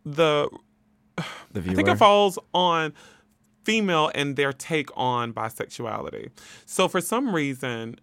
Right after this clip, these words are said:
Speaker 1: women, and I, I've asked a number of female friends, if they found out that their boyfriend, fiance, whatever,
Speaker 2: Had been
Speaker 1: was
Speaker 2: with
Speaker 1: with another guy,
Speaker 2: Yeah.
Speaker 1: that is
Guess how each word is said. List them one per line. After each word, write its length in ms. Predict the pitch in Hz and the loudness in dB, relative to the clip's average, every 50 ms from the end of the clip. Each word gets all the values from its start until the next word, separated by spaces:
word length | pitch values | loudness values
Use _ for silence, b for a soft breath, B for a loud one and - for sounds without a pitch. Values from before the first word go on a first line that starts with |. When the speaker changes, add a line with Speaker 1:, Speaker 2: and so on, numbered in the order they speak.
| _ _ - | _ _ -10
Speaker 1:
women, 680 | 139 131 151 165 175 190 170 131 117 110 110 110 117 - | -6 -2 0 0 0 0 -2 -2 -4 -4 -6 -8 -6 -4
and 120 | - 135 135 | -2 0 0
I, 120 | 127 123 - | 0 0 2
I've 200 | - 131 131 - | 2 2 2 2
asked 300 | - 127 131 135 127 - - - _ - | 2 0 2 0 0 -4 -12 -12 _ -4
a 60 | 127 | -2
number 360 | 139 147 147 147 151 156 143 135 | 0 0 0 -2 -2 -2 -2 -2
of 160 | - 123 120 - - _ _ _ _ | -2 -4 -6 -8 -12 _ _ _ _
female 280 | - 160 143 131 120 120 | -8 -6 -4 -4 -4 -4
friends, 480 | - - 147 139 120 113 117 120 - - - | -4 -4 -4 -4 -4 -6 -8 -10 -12 -6 -2
if 160 | - 139 127 | -2 0 0
they 160 | 135 160 175 190 | 0 -2 -2 -2
found 260 | - 190 - - 139 | -4 -6 -8 -6 -6
out 140 | 127 - - | -6 -6 -6
that 120 | 127 120 | -6 -4
their 300 | 131 123 117 113 113 113 - - | -4 -4 -4 -4 -6 -10 -12 -12
boyfriend, 520 | - 131 131 120 - - 127 117 117 117 | -8 -4 -4 -4 -4 -6 -8 -8 -8 -8
fiance, 340 | - 123 120 113 104 - 120 | -8 -6 -6 -6 -4 -4 -4
whatever, 640 | 107 104 - - - 139 135 110 - 104 101 101 104 B B B | -4 -4 -6 -2 0 0 0 0 -2 -6 -6 -6 -8 B B B
Speaker 2:
Had 220 | B 113 113 113 101 | B -4 -2 -2 -2
been 180 | 120 120 117 110 | -2 0 2 4
Speaker 1:
was 300 | 110 113 113 117 120 - - - | 4 6 4 4 2 -2 -10 -8
Speaker 2:
with 100 | 151 131 | -2 -2
Speaker 1:
with 120 | 127 123 | -2 -2
another 340 | - 120 117 113 110 104 107 | -2 -2 -2 -2 -2 -2 -4
guy, 520 | 104 98 127 135 143 123 101 104 - - - | 0 2 2 2 2 2 0 -2 -6 -10 -6
Speaker 2:
Yeah. 280 | 117 117 113 104 95 87 87 | -4 -2 -2 -2 -2 2 4
Speaker 1:
that 180 | 139 156 - | 2 4 4
is 260 | - 127 110 - - | 2 -2 -2 -4 -12